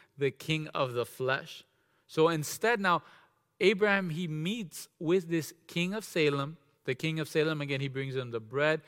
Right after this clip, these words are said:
He brings him the wine. Again, beautiful picture of Christ and the Lord's Supper. And now Abram,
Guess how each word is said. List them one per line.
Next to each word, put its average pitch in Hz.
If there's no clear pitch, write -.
He 131
brings 127
him 123
the 117
wine. 143
Again, 123
beautiful 147
picture 151
of 123
Christ 147
and 127
the 127
Lord's 135
Supper. 147
And 135
now 143
Abram, 175